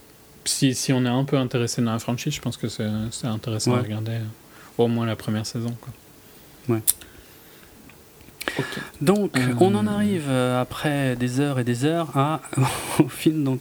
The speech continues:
Speaker 2: il doit être question aujourd'hui, un certain Terminator Genesis. Mais avant ça, en fait, euh, il faut qu'on revienne à Terminator, Terminator Salvation, donc Terminator Renaissance, euh, puisque,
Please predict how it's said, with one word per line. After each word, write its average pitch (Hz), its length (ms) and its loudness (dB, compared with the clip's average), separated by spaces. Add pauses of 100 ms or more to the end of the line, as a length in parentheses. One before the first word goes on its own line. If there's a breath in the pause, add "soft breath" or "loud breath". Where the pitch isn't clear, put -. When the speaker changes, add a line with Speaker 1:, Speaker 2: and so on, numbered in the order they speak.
Speaker 2:
il 131 80 -6
doit 123 120 0
être 117 120 -8
question 120 340 0
aujourd'hui, 151 380 -2 (920 loud breath)
un 143 320 4
certain 151 400 2
Terminator 151 580 0
Genesis. 147 420 2
Mais 170 120 6
avant 214 240 0
ça, 107 200 -4 (1160 loud breath)
en 127 80 6
fait, - 340 0
euh, 127 100 2
il 143 140 2
faut 170 140 4
qu'on 151 160 2
revienne 147 260 0
à 143 80 0
Terminator, 135 680 0 (300)
Terminator 139 560 0
Salvation, 117 640 0 (640 loud breath)
donc 110 120 2
Terminator 110 480 0
Renaissance, 143 640 0 (100)
euh, 131 920 2 (880 loud breath)
puisque, - 480 2